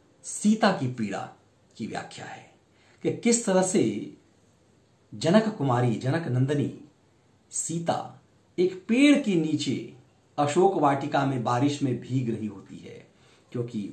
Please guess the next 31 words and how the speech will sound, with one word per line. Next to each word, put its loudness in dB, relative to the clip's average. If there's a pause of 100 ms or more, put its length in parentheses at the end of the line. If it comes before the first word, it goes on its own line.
उसे -6
वहां -6
से -8
कहीं -6
नहीं -6
जाना -16
है। -20 (520)
तो 6
उस 6
दर्द 8
को 10
लेकर 8
के 6 (240)
तुलसी 2 (420)
चर्चा 2
करते -2
हैं। 2
वैदेही 6
के 6
दीन 6
दशा 2
को 0 (320)
देख 6
कर 4
आए 6
रोना, 2 (200)
हर 4
कोई 0
है 2
यहाँ 0
निष्ठुर -2